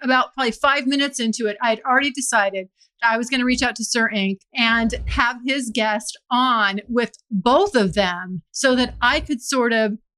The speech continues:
recreate that conversation as best I could for you guys, my listeners, 'cause you know how much I love you so much. So without further ado, let me welcome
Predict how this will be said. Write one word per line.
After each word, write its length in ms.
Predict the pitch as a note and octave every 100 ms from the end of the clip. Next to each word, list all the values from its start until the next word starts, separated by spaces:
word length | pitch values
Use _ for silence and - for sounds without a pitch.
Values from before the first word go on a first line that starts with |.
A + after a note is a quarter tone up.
| A#3
recreate 840 | A3 D4+ E4 F4 - D#4+ D4 C#4+
that 180 | C#4 C4
conversation 760 | D#4+ B3+ C4+ C4 B3 B3+ B3+
as 140 | A#3 A3+
best 340 | B3 D4+ -
I 160 | C#4+ C#4
could 520 | C4+ B3 A#3 G#3+ G#3+ -
for 120 | A#3+
you 400 | A3+ G3+ A3+ B3+
guys, 420 | A3+ F#3+ F#3+ G3 G3
my 160 | A#3 A3+
listeners, 560 | A3+ G#3 - G#3+ G#3 -
'cause 180 | G#3 G#3+
you 120 | G#3
know 80 | G#3
how 60 |
much 200 | F#3+ F#3
I 100 | F#3+
love 180 | F#3+ G3
you 80 | F#3+
so 220 | - G3+
much. 160 | F3+ F3 -
So 260 | A#3 A3
without 440 | A#3 B3 B3+ D4 -
further 260 | F#4 F4+ F4
ado, 360 | C4+ C4+ C4 A#3+
let 280 | A#3+ A#3+
me 160 | C#4+ F4
welcome 520 | D4 B3+ B3+ D4+ C#4